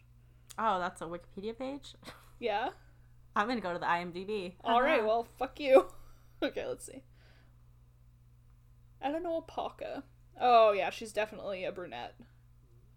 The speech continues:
Speaker 1: Hmm.
Speaker 2: She died in twenty thirteen. Interesting.
Speaker 1: Wow.
Speaker 2: Yeah, she's not a blonde at all.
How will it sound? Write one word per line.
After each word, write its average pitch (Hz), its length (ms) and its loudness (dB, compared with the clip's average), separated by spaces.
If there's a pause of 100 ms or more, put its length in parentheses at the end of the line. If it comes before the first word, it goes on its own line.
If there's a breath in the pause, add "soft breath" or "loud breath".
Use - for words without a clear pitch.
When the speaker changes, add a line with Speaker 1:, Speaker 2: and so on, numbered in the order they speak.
(180)
Speaker 1:
Hmm. 170 680 -10
Speaker 2:
She - 100 -10
died 453 300 2
in 277 80 -2
twenty 294 260 -4
thirteen. 262 480 -8
Interesting. 226 640 -12 (1300)
Speaker 1:
Wow. 180 500 -18 (3750)
Speaker 2:
Yeah, 208 260 -6 (120)
she's - 440 -14 (320)
not 202 240 -8
a 196 40 -6
blonde 202 520 -12
at - 80 -14
all. 233 260 -12